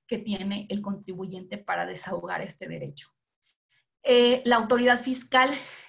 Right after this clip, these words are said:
tiene, una vez transcurrido el plazo para aportar la documentación e información, pues tendrá un plazo que no exceda de cincuenta días en el que valorará y notificará, pues, el resultado de esta valoración de pruebas.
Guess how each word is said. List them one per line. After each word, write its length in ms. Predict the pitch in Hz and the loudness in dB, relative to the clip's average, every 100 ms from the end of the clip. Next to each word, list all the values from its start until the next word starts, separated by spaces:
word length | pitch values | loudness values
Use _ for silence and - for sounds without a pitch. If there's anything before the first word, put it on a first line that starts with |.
| - | -4
tiene, 300 | 254 233 233 | 0 0 2
una 200 | 240 240 | 2 2
vez 160 | 254 | 0
transcurrido 600 | - 220 214 - 214 226 226 | -2 -4 -4 -6 -4 -2 -2
el 120 | 226 | -2
plazo 440 | 233 226 - - _ | 0 0 0 -8 _
para 200 | 202 190 | -6 -6
aportar 420 | - - - 208 | -8 -10 -6 -2
la 120 | 214 | -2
documentación 680 | 208 208 202 202 202 214 220 | -2 -2 -2 -2 -4 -6 -4
e 40 | |
información, 600 | 247 262 277 311 311 302 - - - - - | -4 -2 -4 -4 -6 -8 -10 -20 -20 -18 -4
pues 280 | 349 339 | -2 0
tendrá 680 | - 269 247 233 220 208 - _ - | 0 2 4 6 4 2 -6 _ -4
un 220 | 240 240 | -2 0
plazo 400 | 247 220 - 233 | 4 4 2 -4
que 100 | 214 | -2
no 100 | 214 | -2
exceda 400 | 208 226 208 208 | -2 -2 -2 -2
de 80 | 202 | -4
cincuenta 720 | - 214 208 214 233 233 196 | -2 2 2 0 -4 -2 -2
días 340 | 208 285 330 - | 0 -2 -4 -4
en 120 | 214 | -2
el 180 | 202 202 | -2 -4
que 120 | 202 | -8
valorará 760 | 175 196 202 190 190 208 262 - - | -2 0 0 -2 -2 -2 -4 -6 -2
y 160 | 233 | 0
notificará, 840 | 208 196 196 - 208 180 196 254 - _ _ _ _ _ | 0 -4 -10 -14 -8 -4 -2 -4 -8 _ _ _ _ _
pues, 380 | 262 254 254 - | 2 2 0 -12
el 280 | 226 226 208 | -10 0 2
resultado 1000 | 208 220 208 208 202 - - - 165 165 _ _ _ | 2 0 -2 0 -2 -4 -10 -6 -6 -8 _ _ _
de 160 | - 202 | -2 -2
esta 200 | 208 214 | 0 0
valoración 680 | 196 185 190 190 - 180 | 0 -2 -8 -8 -8 -8
de 80 | 185 | -10
pruebas. 520 | - - - - - | -10 -10 -10 -12 -16